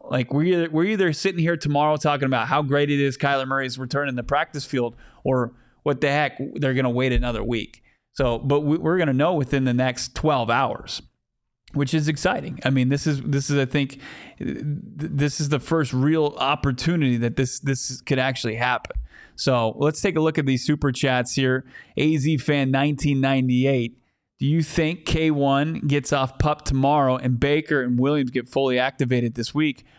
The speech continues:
Our <laughs> Cardinals need all the help they can get. Look, absolutely they do. Um, as far as Ky-, or Budda Baker going from immediately designated to return to activated, I think that's probably the most realistic scenario,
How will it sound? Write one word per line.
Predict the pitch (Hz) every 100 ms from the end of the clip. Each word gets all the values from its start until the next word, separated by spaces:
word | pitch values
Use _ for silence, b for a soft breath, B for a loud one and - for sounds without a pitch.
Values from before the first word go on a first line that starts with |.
| b
Our | 127
<laughs> |
Cardinals | 123 127 160 143 151 131 123
need | 127 120
all | 135
the | 151 139
help | 143 -
they | 123
can | 127 127
get. | 139 139 b b b -
Look, | 156
absolutely | 135 180 - 151 160 160
they | 120 117
do. | 107 107 - _ _ _
Um, | 120 127 127 120 123 -
as | 139 -
far | 170 170 160
as | 151 135 123 - - - - _ _ -
Ky-, | 156 165 143
or | 143 135 123
Budda | 131 185 156
Baker | 147 165 170 139
going | 143 135 131
from | - 131 123 120 123 - -
immediately | 131 139 170 170 170 147 139 139 B B B B _ _ - -
designated | 160 160 160 156 147 131
to |
return | 127 127 143 143 131
to | 127 -
activated, | 135 151 - 143 127 113 107 110 -
I | 139
think | - 160
that's | 151 147 -
probably | - - 156 160 147 143 135
the | 131
most | 131 123
realistic | 127 131 123 123 131 123
scenario, | 131 127 131 127 120